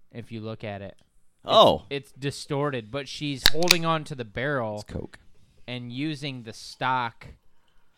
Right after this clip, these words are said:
Speaker 1: of the weapon to kno-, she knocks his head off. Still,
Speaker 2: <sighs>
Speaker 1: the, uh, wiffle ball bat and the wiffle ball on a tee, uh, that analogy still works because, yeah,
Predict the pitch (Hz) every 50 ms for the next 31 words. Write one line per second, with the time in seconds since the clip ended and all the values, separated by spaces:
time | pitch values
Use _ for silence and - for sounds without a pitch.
0 | _ - - 123 123 120 117 127 113 107 110 120 123 120 - 113 104 101 101 101
1 | 90 - - - 127 120 120 113 113 120 123 - - - - - 139 127 123 123
2 | 127 131 147 143 - - 117 - - 113 107 98 92 85 - - - - - -
3 | - - 160 143 120 107 95 90 - - - 131 110 110 123 117 117 117 117 113
4 | 113 113 135 147 143 - 156 139 143 139 135 120 131 127 131 110 - 117 110 117
5 | 120 113 - 127 113 117 113 113 113 113 110 107 101 95 - - 131 123 123 123
6 | 127 - - - - - _ - 110 110 104 104 104 104 107 107 104 107 104 -
7 | - - 107 117 110 113 113 110 110 107 110 110 117 117 123 127 127 135 143 -
8 | - - - 127 110 107 104 101 98 90 - - - - 104 98 - 104 101 101
9 | 98 95 - - - - - - _ - - - - 117 107 107 104 98 95 90
10 | 82